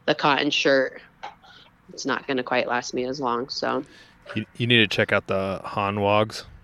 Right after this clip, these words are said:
Speaker 2: or I believe that's how you pronounce them. It's, it's, uh, like,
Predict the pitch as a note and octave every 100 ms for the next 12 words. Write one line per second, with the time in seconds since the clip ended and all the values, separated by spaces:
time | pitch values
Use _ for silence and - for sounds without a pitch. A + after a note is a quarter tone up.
0 | - _ - - _ _ - G#2 G#2 G2
1 | F#2+ - _ _ _ - - - F2 G#2+
2 | G2 G2+ G2+ G2+ - G#2 G#2 G2+ G2+ -
3 | G#2+ G2+ G2 G#2 G2 F#2+ - - _ -
4 | G#2 - - - - - -